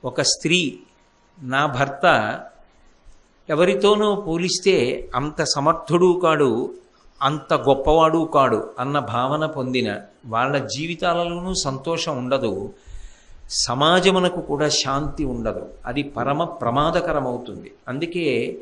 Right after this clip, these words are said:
అందమనేటటువంటిది ఎక్కడ వరకు పరిమితము అంటే, నిజానికి అది కాలము చేత ఎప్పుడూ కూడా పరిమితమవుతూ ఉంటుంది. కాబట్టి వారిద్దరి మధ్య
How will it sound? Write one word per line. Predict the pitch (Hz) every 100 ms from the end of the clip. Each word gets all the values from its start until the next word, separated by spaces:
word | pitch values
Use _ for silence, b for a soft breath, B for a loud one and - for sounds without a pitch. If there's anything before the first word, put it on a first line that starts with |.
| B B B B - -
అందమనేటటువంటిది | 131 165 196 190 190 190 190 180 160 160 156 180
ఎక్కడ | 214 139 - 185
వరకు | 190 180 180
పరిమితము | 160 147 151 160 170 160 156 139
అంటే, | 131 165
నిజానికి | 139 120 151 156 151 165 147 107 117 - b b b b b _
అది | 143 165
కాలము | 170 - 127 175 208 214
చేత | - 208 202
ఎప్పుడూ | 175 143 139 - 208 208 202
కూడా | 196 180 185 190
పరిమితమవుతూ | - - 143 175 208 214 175 151 165 202
ఉంటుంది. | 196 185 180 170 160
కాబట్టి | 151 139 143 - 180 294 - b b b b b b b _ _ _ - - _ _ _ _ _ _ 127
వారిద్దరి | 127 151 180 165 - 208 220
మధ్య | 226 202 151 190 214